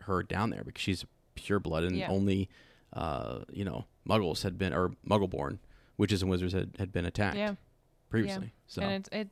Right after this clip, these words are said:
Speaker 2: just, it's just a sad scene that, again, we don't really get that in the movie, um, but it really got me. It got to me when we see all the Weasley siblings and Harry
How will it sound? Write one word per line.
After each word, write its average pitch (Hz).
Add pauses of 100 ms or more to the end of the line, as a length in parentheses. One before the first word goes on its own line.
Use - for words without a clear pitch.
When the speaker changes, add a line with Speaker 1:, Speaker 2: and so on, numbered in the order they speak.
Speaker 2:
just, 196
it's -
just 220
a 254
sad 180
scene 202
that, 185
again, 196 (420)
we 208
don't 214
really 196
get 185
that 190
in 190
the 185
movie, 208 (500)
um, 170 (100)
but 170 (120)
it 208
really 240
got 214
me. 175
It 190
got 190
to 196
me 160 (380)
when 180
we 185
see 180
all 180
the 185
Weasley 175 (260)
siblings 147
and 180
Harry 156